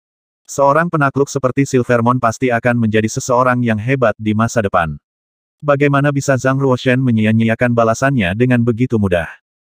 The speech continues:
Swoosh! Zhang Ruoshen menggunakan skill Rolling Thunder, melompat ke udara dan berangkat sendirian seperti kilatan petir. Silvermon menghela nafas tetapi tersenyum. Meskipun dia hanya bertemu Zhang Ruoshen dua kali,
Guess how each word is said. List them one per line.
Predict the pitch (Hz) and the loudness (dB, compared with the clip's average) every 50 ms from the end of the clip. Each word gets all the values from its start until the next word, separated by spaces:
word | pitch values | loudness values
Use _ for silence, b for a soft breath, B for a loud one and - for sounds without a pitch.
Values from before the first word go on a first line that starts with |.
| _ _ _ _ _ | _ _ _ _ _
Swoosh! | - - 147 139 123 113 104 104 107 - - - - - - _ _ _ _ | -12 -4 0 2 2 4 2 0 -2 -6 -12 -16 -18 -18 -20 _ _ _ _
Zhang | 151 156 160 170 165 | -2 -2 0 0 2
Ruoshen | 165 156 143 139 - - 156 160 160 | 2 2 2 2 2 0 0 2 2
menggunakan | 156 143 135 127 123 117 117 - 127 123 | 0 2 2 2 2 2 2 0 -2 -2
skill | - - - 123 123 | -2 -2 0 0 2
Rolling | 123 120 123 131 131 | 2 2 2 0 0
Thunder, | 131 135 131 123 104 92 85 92 127 143 - _ _ - | 0 0 0 2 2 0 0 -2 -4 -6 -10 _ _ -2
melompat | 143 139 135 135 143 156 156 - | 0 2 2 2 0 -2 0 2
ke | 143 | 0
udara | 135 123 117 110 113 117 | 2 2 2 2 2 2
dan | 113 110 110 | 0 0 0
berangkat | 104 104 104 107 107 117 113 - | 0 0 0 0 0 -2 -4 -2
sendirian | - 123 120 117 113 123 120 104 110 | -2 -2 0 0 2 2 0 0 0
seperti | - - 127 - 139 135 - 127 104 - | -4 -4 -4 -4 -4 -2 -2 -4 -4 -2
kilatan | - 120 107 104 - 104 98 95 | -2 0 0 0 0 0 -2 -2
petir. | 101 95 - 95 87 80 73 71 - _ _ _ _ _ _ _ _ _ _ _ _ _ | -4 -4 -2 -4 -4 -4 -6 -10 -16 _ _ _ _ _ _ _ _ _ _ _ _ _
Silvermon | - - - 147 143 - 151 147 139 135 143 156 160 | -8 -2 0 0 2 2 2 2 2 2 2 2 2
menghela | 151 143 131 123 123 123 123 123 | 0 0 0 2 2 2 2 2
nafas | 120 117 117 - 123 123 - | 2 0 0 0 -2 -4 -2
tetapi | - 131 - - 131 135 - 147 135 | -4 -2 0 0 -2 0 0 -2 -2
tersenyum. | - 117 - - 107 98 92 85 80 73 73 - _ _ _ _ _ 151 | -2 -4 -4 -4 -4 -2 -2 -4 -6 -8 -10 -14 _ _ _ _ _ -6
Meskipun | 143 143 - - 151 - 170 180 180 | -6 -2 0 -2 2 4 2 2 4
dia | 165 156 143 135 | 2 2 2 2
hanya | 127 127 127 | 2 2 2
bertemu | 123 123 123 - 120 117 127 127 | 2 0 0 0 0 0 0 0
Zhang | 120 131 127 123 120 | 0 0 0 0 2
Ruoshen | 120 113 113 - 135 131 131 123 | 0 0 0 0 0 0 2 2
dua | 117 110 - | 2 0 2
kali, | 117 107 98 87 82 82 104 | 0 0 0 0 -2 -4 -8